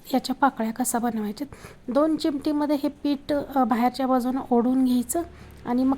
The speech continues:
त्याला प्रेस करायचं. हे पहा, असं दोन चिमटीमध्ये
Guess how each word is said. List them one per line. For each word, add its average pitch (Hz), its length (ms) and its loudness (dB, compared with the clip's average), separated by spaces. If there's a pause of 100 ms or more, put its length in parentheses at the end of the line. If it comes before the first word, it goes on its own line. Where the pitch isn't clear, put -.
(120)
त्याला 240 140 0
प्रेस 202 360 -4
करायचं. 190 460 -6 (300)
हे 220 60 0
पहा, 226 280 -4 (540)
असं 240 200 -2
दोन 247 220 2
चिमटीमध्ये 247 760 0